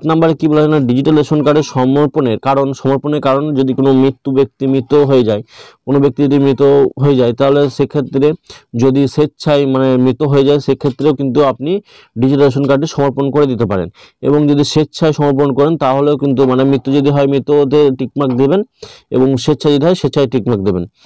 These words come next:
উম, তো এরপর রয়েছে বিকল্প ডিজিটাল রেশন কার্ডের কারণ, অর্থাৎ যদি আপনার রেশন কার্ডটি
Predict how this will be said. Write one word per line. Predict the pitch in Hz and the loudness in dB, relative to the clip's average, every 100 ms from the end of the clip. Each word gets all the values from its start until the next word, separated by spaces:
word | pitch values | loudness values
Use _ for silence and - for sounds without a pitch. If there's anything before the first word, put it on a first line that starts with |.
| _ _ - | _ _ -6
উম, | 123 123 - | -2 -2 2
তো | 131 120 | 2 2
এরপর | 151 139 151 | 2 2 0
রয়েছে | 151 151 | 2 0
বিকল্প | 131 127 156 139 | -2 -2 -4 -2
ডিজিটাল | 143 135 151 | -2 0 2
রেশন | 139 135 147 | 0 0 0
কার্ডের | 147 147 143 | 0 0 0
কারণ, | 135 143 151 - - - | -2 -4 -10 -20 -16 -8
অর্থাৎ | 120 147 | -2 0
যদি | 143 147 | 2 2
আপনার | 139 135 139 | 0 -2 -2
রেশন | 123 147 147 | 0 -2 0
কার্ডটি | 139 139 120 | 0 0 -2